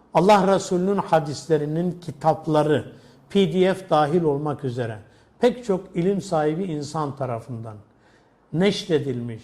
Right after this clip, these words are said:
yazılmış, çizilmiş. Hatta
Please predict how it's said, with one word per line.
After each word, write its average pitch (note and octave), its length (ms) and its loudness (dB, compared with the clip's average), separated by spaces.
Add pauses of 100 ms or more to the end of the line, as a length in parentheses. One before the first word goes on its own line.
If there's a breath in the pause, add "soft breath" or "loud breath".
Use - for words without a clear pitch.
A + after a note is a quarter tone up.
(120)
yazılmış, D#3 760 -4
çizilmiş. C#3 840 -6 (760 soft breath)
Hatta F#3+ 560 2